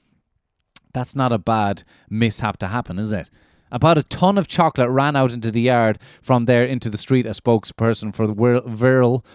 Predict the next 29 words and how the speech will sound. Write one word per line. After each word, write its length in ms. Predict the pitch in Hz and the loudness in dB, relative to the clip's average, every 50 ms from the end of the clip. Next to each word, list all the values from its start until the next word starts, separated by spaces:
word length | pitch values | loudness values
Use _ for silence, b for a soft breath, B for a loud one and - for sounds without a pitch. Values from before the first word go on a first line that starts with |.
| b b | b b
Fire 340 | b - - 135 143 147 139 | b 0 2 4 4 4 2
Department 480 | 117 113 - 117 117 113 113 107 110 104 | 0 -2 -2 -2 -2 -2 -2 -4 -6 -6
said 220 | - - 113 113 | -4 -2 -2 -2
in 60 | 110 110 | -2 -6
a 20 | |
statement. 400 | 101 - - 113 110 107 113 113 | -4 -2 -2 -2 -2 -2 -4 -6
<laughs> 200 | 110 - - - | -6 -8 -6 -2
Why 120 | - 170 160 - | 0 0 2 2
did 160 | 180 196 - | 0 0 0
the 100 | 175 143 | -2 -2
fire, 340 | - - 143 - 175 180 143 - B B B B B B B B | -2 -2 -2 0 2 0 0 -2 B B B B B B B B
I, 120 | - 170 170 - | -8 -8 -8 -8
yeah, 360 | - 143 160 180 160 135 117 - | -8 -6 -4 -4 -4 -6 -8 -8
the 80 | - 175 | -10 -10
poor 180 | - - 339 370 | -4 -2 0 2
old 160 | 415 403 - | 2 2 2
fire 260 | - 208 233 247 220 | 4 4 4 4 4
department 420 | 170 147 110 127 143 147 135 131 | 2 0 0 0 0 0 0 0
get 120 | 123 131 - | 0 -2 0
called 300 | - 147 143 143 131 104 | 0 0 0 0 2 2
for 120 | 120 127 | 2 4
all 160 | 156 180 196 | 4 4 4
sorts 240 | 170 - 143 131 - | 2 2 2 0 0
of 100 | - 110 | -2 -4
stuff. 180 | - 127 113 107 | -2 -2 0 2
I 60 | 131 | 0
was 120 | 139 123 | 0 0
gonna 180 | 131 175 180 160 | 0 -2 -2 -2
say, 220 | 135 170 165 147 | 0 0 0 -2